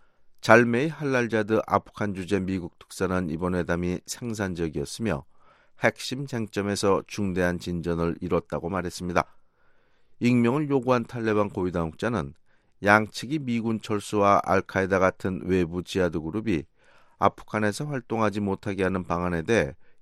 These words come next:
견해가 접근했다고 말했습니다. 그러면서 두 개의 위-, 위원회를 구성해 이 같은 합의를 어떻게 이행할지 구체적인 방안을 마련하기로 했다고 말했습니다.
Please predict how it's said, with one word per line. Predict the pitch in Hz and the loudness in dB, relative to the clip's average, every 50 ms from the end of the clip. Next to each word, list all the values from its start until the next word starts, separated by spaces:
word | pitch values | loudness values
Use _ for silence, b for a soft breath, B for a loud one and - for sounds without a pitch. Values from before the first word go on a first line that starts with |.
| _ - | _ -4
견해가 | - 90 90 90 85 82 76 82 82 80 - - | 0 0 2 2 2 0 2 2 2 2 0 -2
접근했다고 | - - 90 - _ - 98 87 78 71 - - 67 76 90 | -4 -6 -6 -6 _ -8 -6 -6 -6 -6 -6 -8 -6 -6 -4
말했습니다. | 98 95 90 90 - - 95 95 90 87 - - - - - - - - _ _ _ _ _ _ _ _ _ _ _ | -4 -4 -4 -4 -8 -8 -6 0 0 0 0 0 -10 -20 -20 -20 -20 -20 _ _ _ _ _ _ _ _ _ _ _
그러면서 | - 123 127 123 117 117 120 147 175 - | 4 8 8 8 8 6 2 0 -2 -4
두 | - - 139 131 | -2 -2 -2 -2
개의 | 117 135 131 127 123 117 90 107 | 2 4 4 6 6 4 2 2
위-, | 113 110 110 - _ _ _ _ _ - | 0 -2 -2 -4 _ _ _ _ _ -2
위원회를 | 104 110 107 107 104 98 101 95 | 2 2 4 6 4 4 4 0
구성해 | - 98 90 104 117 131 123 92 78 78 - _ - _ _ - | -2 -6 -6 -4 -4 -2 -2 -2 -2 -4 -6 _ -20 _ _ -10
이 | 95 104 | -4 4
같은 | 104 107 101 - - 131 139 | 6 6 6 6 0 -10 -8
합의를 | 143 135 123 120 117 117 117 - - | -8 -8 -6 -2 2 2 2 2 2
어떻게 | 92 104 - - - - 113 104 | 0 -2 -4 -8 -8 -2 -2 -2
이행할지 | 98 92 92 95 92 82 87 95 104 - - - 87 76 - _ _ - - _ _ - | 0 0 0 0 0 0 0 -4 -6 -6 -4 -4 -2 -4 -4 _ _ -20 -20 _ _ -8
구체적인 | - 107 - - 113 101 101 98 90 120 123 143 | -8 -6 -2 -2 0 0 0 0 -2 -2 -6 -8
방안을 | - - 113 107 104 101 95 98 98 95 - - | -6 -6 -4 0 0 2 2 2 0 0 -2 0
마련하기로 | - 87 92 90 92 90 90 87 87 87 82 87 85 | 2 2 2 4 2 2 2 0 0 0 -2 0 0
했다고 | 82 - - 78 73 82 90 | -2 -2 -4 -6 -4 -4 -2
말했습니다. | 101 101 92 92 87 - - 95 92 92 - | -4 -2 -4 -4 -6 -6 -8 -4 0 0 0